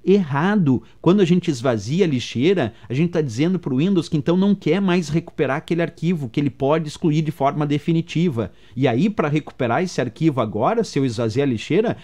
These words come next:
só se eu utilizar algum tipo de programa de recuperação de dados, e mesmo assim, não é mais garantia de que eu vou, de fato, conseguir recuperar aquele arquivo.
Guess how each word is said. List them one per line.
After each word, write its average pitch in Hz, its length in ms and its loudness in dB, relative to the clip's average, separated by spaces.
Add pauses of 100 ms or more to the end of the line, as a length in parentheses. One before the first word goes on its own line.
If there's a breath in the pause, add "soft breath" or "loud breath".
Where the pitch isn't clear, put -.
(140)
só 143 200 2
se - 140 -4
eu 185 60 6
utilizar 156 440 0
algum 165 280 2
tipo 170 340 -2
de 147 100 -2
programa 156 540 4
de 135 160 0
recuperação 147 840 2
de 120 140 0
dados, 127 580 -2 (200 loud breath)
e 135 100 0
mesmo 165 400 2
assim, 170 400 2 (160 loud breath)
não 151 240 2
é 151 60 2
mais 180 260 0
garantia 190 640 2
de 151 140 0
que - 120 0
eu 143 80 4
vou, 127 220 6
de 160 160 2
fato, - 380 -2
conseguir 170 380 0
recuperar 165 440 -2
aquele 165 220 -4
arquivo. 175 540 -2